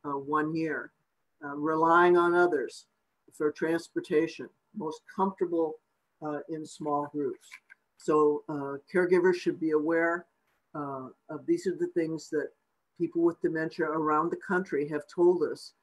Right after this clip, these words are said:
uh, help them or discourage them. And that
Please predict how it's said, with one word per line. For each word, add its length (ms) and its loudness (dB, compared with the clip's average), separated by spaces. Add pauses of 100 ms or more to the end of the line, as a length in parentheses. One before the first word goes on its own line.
(440)
uh, 400 -6 (580)
help 300 6
them 320 0 (580)
or 480 0 (460)
discourage 640 -2
them. 180 -14 (600)
And 400 -8 (420)
that 200 -6